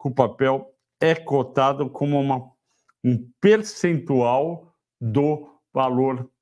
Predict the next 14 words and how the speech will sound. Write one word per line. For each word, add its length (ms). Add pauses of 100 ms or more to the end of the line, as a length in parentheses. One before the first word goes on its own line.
(220)
patrimonial. 960
A 60
conta 360
que 60
o 100
pessoal 340
faz 340
é 60
patrimônio 720
líquido 460
menos 640
dívida, 520 (400)
e 200
aí 440